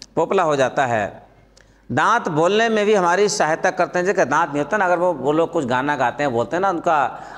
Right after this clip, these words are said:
आधे अक्षर समझ में आते हैं, आधे नहीं आते, उनकी जो मुंह की हवा होती है बोलते समय वो एकदम बाहर निकल जाती है। तो दांत उनको रोकने का काम करते हैं, जैसे हमारे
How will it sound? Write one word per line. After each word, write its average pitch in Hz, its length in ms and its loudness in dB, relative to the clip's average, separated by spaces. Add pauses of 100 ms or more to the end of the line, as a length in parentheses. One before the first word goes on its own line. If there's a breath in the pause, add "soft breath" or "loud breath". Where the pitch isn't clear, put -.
आधे 139 260 0
अक्षर 151 220 -2
समझ 135 200 -2
में 143 120 2
आते 120 180 -2
हैं, 131 80 0
आधे 190 480 -2 (100)
नहीं 143 200 2
आते, 139 180 -4
उनकी 160 160 0
जो 156 120 2
मुंह 139 140 -2
की 156 100 0
हवा 131 220 0
होती 143 220 0
है 139 40 2
बोलते 123 220 0
समय 175 340 0 (240 loud breath)
वो 135 60 2
एकदम 147 180 2
बाहर 135 220 0
निकल 123 240 -2
जाती 107 280 -2
है। 117 140 0
तो 98 60 -8
दांत 175 260 0
उनको 190 160 0
रोकने 160 240 0
का 160 120 0
काम 139 220 -2
करते 123 200 -2
हैं, 143 80 0
जैसे 139 80 -2
हमारे 135 420 0